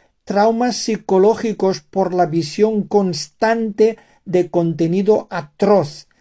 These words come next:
que se publica en esa red social y que ellos deben revisar.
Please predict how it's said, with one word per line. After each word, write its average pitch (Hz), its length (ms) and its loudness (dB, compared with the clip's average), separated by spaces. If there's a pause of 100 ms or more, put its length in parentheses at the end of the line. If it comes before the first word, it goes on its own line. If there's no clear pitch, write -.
(260)
que 175 160 0
se 170 200 -2
publica 202 880 -2 (100)
en 170 240 0
esa 190 320 -2
red 180 240 -4
social 180 760 -2 (380)
y 170 200 -6
que 180 200 0
ellos 202 340 0
deben 196 440 0 (120)
revisar. 147 840 -4